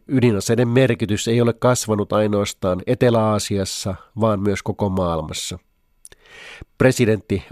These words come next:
Barack Obama lupasi Prahassa vuonna kaksituhatta yhdeksän, että Yhdysvallat tulee ottamaan konkreettisia askeleita kohti ydinaseetonta maailmaa. Ramanan mielestä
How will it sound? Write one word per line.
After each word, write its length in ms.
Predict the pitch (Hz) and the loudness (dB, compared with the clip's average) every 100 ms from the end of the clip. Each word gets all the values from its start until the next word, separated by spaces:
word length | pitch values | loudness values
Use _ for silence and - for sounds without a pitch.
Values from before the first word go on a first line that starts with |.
| 98 | 0
Barack 320 | 120 117 104 | 2 2 2
Obama 560 | 123 113 113 98 92 85 - | 2 4 2 2 0 -4 -4
lupasi 440 | 107 104 104 98 - | -2 -2 0 -4 -2
Prahassa 580 | - 113 110 101 - 95 | 0 2 0 -2 -4 -2
vuonna 220 | 98 98 | -2 -2
kaksituhatta 640 | 113 - 104 110 104 110 | -2 -2 -4 -4 -2 0
yhdeksän, 580 | 120 110 101 - - 92 87 _ _ - - - 113 | 0 2 0 -4 -6 -8 -10 _ _ -20 -20 -6 -4
että 240 | 110 117 | 0 2
Yhdysvallat 640 | 120 120 98 101 101 101 - | 2 2 0 0 0 0 -2
tulee 260 | 117 120 107 | 0 2 2
ottamaan 540 | 107 - 101 98 92 - | 0 -2 -2 0 0 2
konkreettisia 920 | 123 104 110 98 - 98 98 95 104 | 2 2 -2 -4 -4 -6 -2 0 0
askeleita 720 | - - 95 85 87 82 80 - - | -2 -4 -2 -2 -4 -6 -8 -10 -4
kohti 560 | 107 104 - 92 - - | -2 -2 -6 -10 -10 -6
ydinaseetonta 840 | 123 117 95 98 95 87 85 90 | 0 0 0 0 -2 -2 -6 -4
maailmaa. 640 | 90 95 87 85 82 78 80 _ _ - - - - - | -2 -2 -2 -4 -8 -10 -12 _ _ -20 -20 -20 -20 -8
Ramanan 460 | - 117 107 95 92 | 2 2 2 0 -2
mielestä 580 | 98 104 98 - - | -2 -2 -2 -4 -8